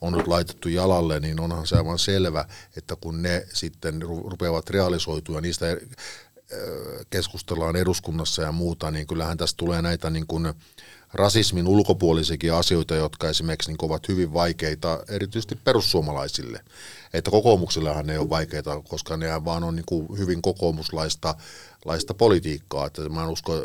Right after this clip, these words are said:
usko tota, että se siellä hirveästi vaikuttaa. Mutta kyllä se sitten, niin kuin, vaikka Riikka Purra yritti tuolla viikonvaihteessa Tampereella puoluekokouksessa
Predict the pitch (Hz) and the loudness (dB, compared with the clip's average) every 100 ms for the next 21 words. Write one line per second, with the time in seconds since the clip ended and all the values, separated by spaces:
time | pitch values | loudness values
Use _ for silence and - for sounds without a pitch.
0 | - - - _ 87 - 80 - 78 - | -6 -12 -20 _ -12 -8 -8 -6 -8 -4
1 | 78 76 85 - - 80 104 92 80 80 | -4 -2 -6 -6 -4 2 4 6 4 0
2 | 78 78 78 76 80 80 76 _ 71 65 | -2 -4 -2 0 0 0 -8 _ -4 -4
3 | - - - - - - 85 76 87 90 | -8 -18 -20 -20 -12 -4 -2 -2 2 4
4 | 82 87 104 95 98 92 87 85 87 85 | 4 2 -2 2 2 2 0 2 2 2
5 | 85 - 87 - 98 101 - 87 87 82 | -2 -8 -8 2 4 4 2 2 4 4
6 | 82 - 82 90 82 80 82 - _ _ | 2 -2 -2 2 4 2 0 -6 _ _
7 | 80 95 95 90 78 80 78 - - - | -8 -2 2 2 2 0 -2 -4 -2 0
8 | 87 87 82 80 - 87 90 82 - - | 0 0 0 0 0 2 2 0 -6 -4
9 | 76 73 - 76 - 80 | -4 -4 -2 0 2 2